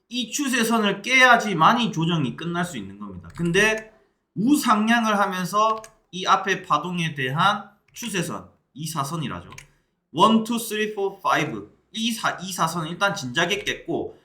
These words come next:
마지막 여기 걸려있는 이 조정가의 추세에서 여기를 깨줬다라는 거는 한번 죽이고 다시 출발할 가능성이 높다라는 거예요. 그러니까 조정은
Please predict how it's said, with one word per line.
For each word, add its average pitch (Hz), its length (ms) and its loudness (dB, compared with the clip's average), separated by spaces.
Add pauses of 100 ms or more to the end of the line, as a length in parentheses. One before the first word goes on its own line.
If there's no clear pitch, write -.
(140)
마지막 247 640 4
여기 202 260 -2
걸려있는 170 580 0
이 160 120 -10
조정가의 170 640 0
추세에서 185 640 -2 (280)
여기를 143 340 0
깨줬다라는 160 840 4
거는 123 460 -4 (220)
한번 220 680 2 (160)
죽이고 214 1000 -8
다시 165 300 -6
출발할 131 520 -4
가능성이 101 380 -16
높다라는 110 640 -4
거예요. 80 220 -20 (960)
그러니까 143 560 0 (280)
조정은 160 760 2